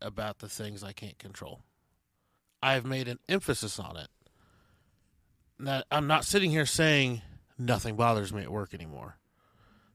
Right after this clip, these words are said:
There has been a lot of things that bother me. Something that's bothered me more over the last couple of years are, like, elderly calls. You know how some, like, some guys have new kids and they run kid calls and it bothers them, especially with my grandpa at home. Some of the elderly calls have bothered me more than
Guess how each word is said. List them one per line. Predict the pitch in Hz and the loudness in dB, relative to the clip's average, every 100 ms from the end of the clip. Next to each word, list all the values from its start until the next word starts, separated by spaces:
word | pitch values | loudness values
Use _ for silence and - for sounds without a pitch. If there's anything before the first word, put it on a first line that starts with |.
| - | -4
There | 123 139 131 | 2 4 4
has | 117 | 2
been | 123 135 | 2 2
a | 135 | 2
lot | 143 147 147 | 4 6 6
of | - | 2
things | 117 104 | -2 -4
that | 104 | -4
bother | 98 87 | -4 -6
me. | 98 104 - | -4 -6 -4
Something | - 165 147 156 | 4 4 4 2
that's | 143 | 2
bothered | 123 139 143 131 | 6 6 6 4
me | 139 165 | 2 4
more | 131 113 113 113 107 - | 4 2 2 -2 -2 0
over | 123 | 0
the | 110 110 | 0 0
last | 113 135 - | 4 4 2
couple | 110 104 | -4 -4
of | 104 | -2
years | 104 117 - - - - - _ _ - _ | -2 -4 -6 -18 -20 -20 -20 _ _ -20 _
are, | - 139 135 127 127 | 6 10 10 8 4
like, | 131 110 - - - | 2 0 -2 -8 -2
elderly | 131 139 139 | 2 2 2
calls. | 151 165 - - - | 2 2 0 -14 0
You | 165 | 6
know | 165 | 8
how | |
some, | 147 151 143 | 8 6 2
like, | 98 113 | -2 -2
some | - 139 | 0 2
guys | 135 127 | 2 2
have | 127 | 2
new | 127 | 0
kids | - 131 117 | 0 0 0
and | 120 | 0
they | |
run | 110 | -2
kid | - 123 | -2 -4
calls | - 117 113 | 0 0 0
and | 107 | -2
it | |
bothers | 110 110 | -4 -2
them, | 120 120 113 | -4 -6 -10
especially | 104 123 135 139 | -8 -2 -2 0
with | 127 | 0
my | 123 117 | 0 2
grandpa | 120 117 113 | 2 2 2
at | |
home. | 117 120 | 0 -2
Some | - 123 | -4 -2
of | |
the | 120 | 0
elderly | 104 107 120 123 | 0 0 -2 -2
calls | 123 123 | 0 0
have | 113 101 | -2 0
bothered | 113 110 113 | 2 2 0
me | 113 | -2
more | 113 110 113 | 0 0 0
than | 113 117 | -2 -8